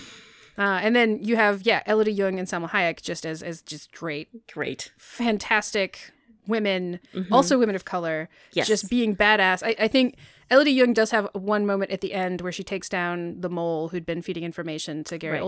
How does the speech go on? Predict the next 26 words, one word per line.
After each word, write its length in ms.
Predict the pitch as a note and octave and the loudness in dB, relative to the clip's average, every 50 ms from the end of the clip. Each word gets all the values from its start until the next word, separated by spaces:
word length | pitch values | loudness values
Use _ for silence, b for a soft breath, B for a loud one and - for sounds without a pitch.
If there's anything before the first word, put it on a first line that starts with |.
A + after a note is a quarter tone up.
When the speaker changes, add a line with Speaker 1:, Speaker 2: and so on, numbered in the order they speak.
| F#3 | -6
Speaker 1:
Oldman's 180 | F#3 E3+ E3+ - | -6 -8 -8 -8
character. 560 | - F3+ D#3+ D#3 D#3+ - E3 D3+ C#3+ C#3 - b b b b b b b b b b | -6 -6 -6 -6 -6 -8 -8 -8 -8 -8 -10 b b b b b b b b b b
Um, 460 | - D#3+ D#3 C#3+ C3+ A#2 B2+ C3 B2+ - - | -8 -6 -6 -6 -6 -8 -10 -12 -8 -4 0
but 100 | G3+ G3 | 2 2
I 80 | G3 | 2
think 280 | F#3 - B3 A3 G#3 - _ _ _ - | 2 0 0 -2 -2 -4 _ _ _ 2
ultimately 400 | B3 B3 B3 - B3+ A#3+ G#3 A3 | 4 4 4 4 2 0 0 -2
she 140 | G#3 - G#3 | -2 -2 -4
was 100 | F#3+ F3+ | -4 -2
underutilized 800 | F#3 F#3 F#3 F3+ F3+ F3+ F3+ F3+ E3+ E3 D#3 D#3 D#3+ D#3+ - - - | -4 -4 -4 -4 -6 -6 -6 -4 -4 -4 -2 -4 -4 -6 -8 -6 -4
as, 360 | D#3+ D3 D3+ D3 C#3 C3+ D#3+ | -2 -2 0 -2 -2 -4 -4
Speaker 2:
Mm-hmm. 80 | D#3+ D#3 | -6 -6
Speaker 1:
like, 140 | D#3 D#3+ D#3+ | -6 -8 -8
a 60 | D3+ | -10
kick-ass 540 | - - E3+ - E3 D3+ C#3 C#3+ - - - - | -10 -10 -8 -8 -6 -8 -8 -8 -8 -10 -10 -10
action 460 | E3 D#3+ - - - F3+ D#3+ D#3 D#3+ | -10 -8 -8 -8 -8 -8 -8 -8 -8
hero 460 | F3+ F3 - - - A#3 F#3+ F#3+ F#3 F3 | -10 -14 -12 -8 -4 -2 0 0 -2 -2
human 320 | - - F#3+ E3+ D3+ D#3 | -4 -6 -8 -6 -6 -8
being 500 | D#3 F3 D#3 D3 C3+ A#2+ - - - F3+ - | -6 -6 -8 -8 -8 -10 -12 -14 -16 -14 -12
because 200 | F3 E3+ - F3 C#3+ G#2+ E2 D3+ - - | -10 -8 -4 -4 -2 -2 -4 -4 -8 -10
Speaker 2:
Right. 40 | - _ _ _ - | -12 _ _ _ -8
Speaker 1:
she 420 | - - - - - - - D4+ D#4+ | -4 -2 -2 0 0 2 2 2 2
can 280 | - - F#4 E4+ A#3+ | 2 6 6 6 6
dish 320 | G3 - G#3 G#3+ G3 - - | 6 4 4 4 4 2 -4
it. 280 | - - - - - _ _ _ _ _ _ _ _ | -8 -10 -12 -14 -14 _ _ _ _ _ _ _ _
Speaker 2:
Yes. 380 | - D3 - - - - - | -4 -4 -4 -4 -8 -14 -16